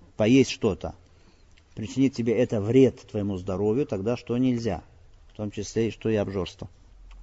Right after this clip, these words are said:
Ещё какой вот из этих двух хадисов, что если есть дичь, на которую сам человек не охотился, будучи мухримом, не участвовал, значит, можно её есть только при условии, что если что,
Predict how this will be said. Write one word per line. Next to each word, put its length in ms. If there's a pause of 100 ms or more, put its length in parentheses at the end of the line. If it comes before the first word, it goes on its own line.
(1080)
Ещё 320
какой 260
вот 180
из 100
этих 200
двух 180
хадисов, 720 (1120)
что 220
если 720 (1200)
есть 360
дичь, 400 (760)
на 100
которую 300
сам 200
человек 200
не 80
охотился, 520
будучи 320
мухримом, 420
не 100
участвовал, 420
значит, 200
можно 280
её 180
есть 300 (260)
только 280 (320)
при 120
условии, 460
что 180
если 420
что, 320